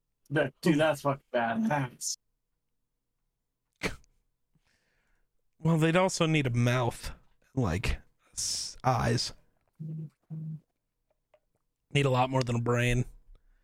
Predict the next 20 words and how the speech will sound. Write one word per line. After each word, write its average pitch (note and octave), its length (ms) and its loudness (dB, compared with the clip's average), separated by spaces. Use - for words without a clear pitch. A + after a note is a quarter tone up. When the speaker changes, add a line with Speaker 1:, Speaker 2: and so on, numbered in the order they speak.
Speaker 2:
I D#3 60 0
guess F3+ 220 4
we F3+ 80 6
didn't F3 200 4
even D#3 140 2
think D#3 200 2
about D3 240 2
that. D3 260 0
How D#3+ 160 4
would E3+ 120 0
the D3+ 60 0
tree E3 440 2
even D3 260 2
figure D#3 460 2
anything D3+ 400 2
out? C#3+ 360 2
What D#3 240 4
would F#3 120 4
it F3+ 160 0
know? C#3+ 520 4